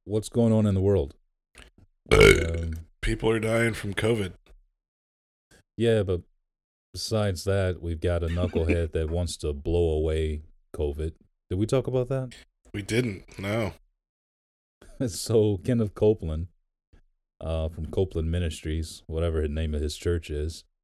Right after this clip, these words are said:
Speaker 1: You know, he's
Speaker 2: Go fuck
Speaker 1: up there
Speaker 2: yourself and
Speaker 1: preaching.
Speaker 2: give me your money, and I'll say it's f-, because God told me to.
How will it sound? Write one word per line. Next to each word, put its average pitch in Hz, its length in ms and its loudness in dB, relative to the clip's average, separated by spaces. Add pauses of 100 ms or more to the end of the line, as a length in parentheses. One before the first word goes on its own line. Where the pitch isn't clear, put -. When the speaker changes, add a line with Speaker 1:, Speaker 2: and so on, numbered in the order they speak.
(380)
Speaker 1:
You 82 140 -4
know, 78 220 -4 (320)
he's 76 420 -10 (720)
Speaker 2:
Go 113 160 -2
fuck 117 200 2
Speaker 1:
up 95 80 -2
there 101 100 4
Speaker 2:
yourself 110 260 4
and 107 80 2
Speaker 1:
preaching. 104 180 -2
Speaker 2:
give 107 160 2
me 110 120 -2
your 104 120 -2
money, 104 360 -2
and 101 140 -2
I'll 101 120 -2
say 104 220 -2
it's 98 180 -4
f-, - 160 -12 (160)
because 101 340 -2
God 98 320 -2
told 104 220 0
me 107 100 2
to. 117 340 0